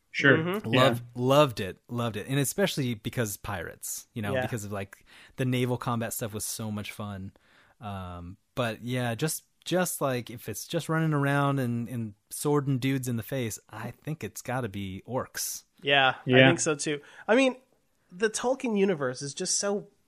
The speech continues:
Speaker 2: fun to be. I just
Speaker 3: Yeah.
Speaker 2: wanna go, I want an Oculus Rift game that just lets me walk around in Middle Earth like Skyrim.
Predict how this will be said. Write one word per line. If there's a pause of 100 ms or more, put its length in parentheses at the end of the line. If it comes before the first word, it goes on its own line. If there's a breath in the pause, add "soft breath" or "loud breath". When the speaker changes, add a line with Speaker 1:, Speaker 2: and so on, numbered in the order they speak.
(120)
Speaker 2:
fun (160)
to
be.
I
just
Speaker 3:
Yeah.
Speaker 2:
wanna
go, (240 loud breath)
I
want
an
Oculus
Rift (200)
game
that
just
lets
me
walk
around
in
Middle
Earth
like
Skyrim.